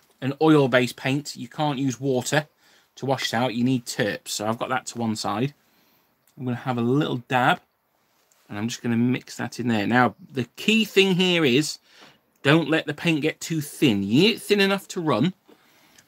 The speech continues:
but you don't want it too thin, and you'll see why in a second. But let's get it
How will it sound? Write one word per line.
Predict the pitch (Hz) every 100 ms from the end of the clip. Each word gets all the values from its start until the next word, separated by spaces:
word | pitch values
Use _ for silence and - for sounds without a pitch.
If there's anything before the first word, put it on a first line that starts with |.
| _
but | 131 127
you | 117
don't | 143 151 143
want | 151 143 -
it | -
too | - 151
thin, | 127 - 135 101 95 -
and | 110
you'll | 104
see | 101 151 139
why | 123 120 98 104 107 _ _ _ _ _ _
in | 107
a | 101
second. | - - - - - - _ _ _ _ -
But | -
let's | 147
get | 165
it | 160